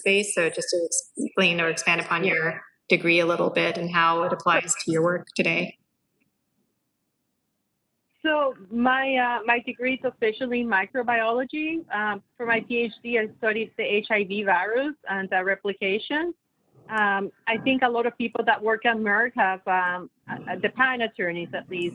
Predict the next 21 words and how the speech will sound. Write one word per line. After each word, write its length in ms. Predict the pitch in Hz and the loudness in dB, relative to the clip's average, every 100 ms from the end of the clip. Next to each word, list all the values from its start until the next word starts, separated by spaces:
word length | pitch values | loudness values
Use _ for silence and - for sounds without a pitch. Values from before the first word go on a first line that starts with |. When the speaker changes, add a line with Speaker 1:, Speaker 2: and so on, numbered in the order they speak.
| - | 0
Speaker 2:
have 220 | 180 180 | 0 0
a 140 | 190 190 | -8 -2
science 340 | 190 185 185 - | -2 0 -4 -2
background, 560 | 170 190 254 247 254 226 | -2 -2 0 0 0 -2
and 120 | 208 | -2
most 320 | 202 208 214 | 0 -2 -2
of 140 | 208 196 | -4 -2
them 240 | 196 190 | -2 -2
it's 100 | 175 _ - | -6 _ -2
either 260 | 196 190 196 | 0 0 0
chemistry 640 | 175 185 214 - 262 320 349 _ _ _ _ _ | -2 -2 -6 -4 -2 -2 -6 _ _ _ _ _
or 100 | 220 220 | -6 0
some 220 | 220 208 | 0 2
sort 140 | 220 | 0
of 140 | 202 185 | 2 0
biology 680 | 190 185 190 185 180 190 | 0 2 0 0 -2 -2
or 100 | 185 175 | -2 -2
molecular 480 | 180 175 175 196 180 | -4 -4 -4 -6 -2
biology 640 | 175 170 165 170 170 175 | 0 2 0 -2 -4 -4
or 120 | 175 - | -4 -2
biotechnology, 1200 | 170 170 170 175 - 175 175 175 170 156 151 | 0 0 -4 -8 -8 -4 -2 -2 -4 -6 -8